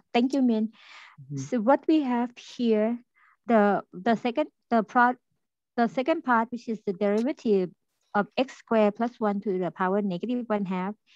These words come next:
Speaker 1: you're gonna have negative one half multiplied by the quantity to the power negative one half minus one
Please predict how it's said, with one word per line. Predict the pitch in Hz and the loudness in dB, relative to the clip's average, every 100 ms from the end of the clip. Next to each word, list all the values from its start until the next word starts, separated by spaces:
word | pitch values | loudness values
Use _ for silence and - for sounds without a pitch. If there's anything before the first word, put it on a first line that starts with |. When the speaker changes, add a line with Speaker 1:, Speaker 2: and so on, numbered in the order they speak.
| _ _ _ _ - | _ _ _ _ -6
Speaker 1:
you're | 208 | -2
gonna | 226 247 | 0 0
have | 208 - _ | 0 -2 _
negative | 196 202 294 302 226 | -4 -4 -2 -4 -2
one | 220 208 | -2 -2
half | 190 180 190 233 _ _ _ _ _ _ _ _ _ _ _ _ _ - | -2 -4 -4 -8 _ _ _ _ _ _ _ _ _ _ _ _ _ -2
multiplied | 202 196 247 233 214 | -2 -2 2 2 4
by | 208 | 2
the | 202 | 2
quantity | 190 - 190 196 247 294 - _ _ _ _ _ _ _ _ _ _ - | -2 -4 -4 -4 -6 -8 -12 _ _ _ _ _ _ _ _ _ _ -4
to | 220 | -2
the | 214 | 0
power | - 202 220 240 | 2 4 4 2
negative | 226 233 285 262 - | 0 -2 -2 -2 0
one | 226 | 0
half | 214 208 208 - | 2 0 -2 -2
minus | 214 208 214 - | 0 0 -4 -6
one | 196 180 175 190 | -6 -6 -6 -12